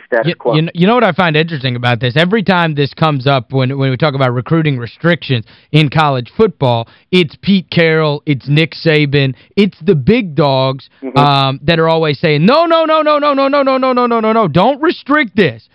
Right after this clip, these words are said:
Speaker 2: Don't take away, you know, the reason these guys, uh, uh, you know, it, it gives, it gives these other guys an excuse to be lazy. We wanna be out there and outworking them. I,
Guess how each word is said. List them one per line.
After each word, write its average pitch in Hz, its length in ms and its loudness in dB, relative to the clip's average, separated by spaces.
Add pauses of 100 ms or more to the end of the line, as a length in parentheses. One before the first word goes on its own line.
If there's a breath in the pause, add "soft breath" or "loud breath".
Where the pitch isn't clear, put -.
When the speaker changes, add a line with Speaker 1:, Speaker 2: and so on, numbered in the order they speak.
(160)
Speaker 2:
Don't 226 260 2
take 269 240 0
away, 247 260 2
you 175 120 -2
know, 170 220 0 (180 loud breath)
the 170 100 2
reason 240 440 2
these 226 180 0
guys, 208 580 -2
uh, 175 200 0
uh, - 20 0
you 180 160 0
know, 147 220 0 (280 soft breath)
it, 175 340 -2
it 170 80 -2
gives, 196 260 0
it 190 180 0
gives 185 220 0
these 196 160 0
other 269 220 0
guys 185 280 0
an 160 80 -4
excuse 196 460 -2
to 170 80 -6
be 151 160 0
lazy. 180 500 0 (240)
We 240 220 2
wanna 254 380 0
be 156 220 -4
out 135 260 -2
there 117 280 -2 (240 soft breath)
and 156 140 0
outworking 147 560 -2
them. 147 260 0
I, 214 220 0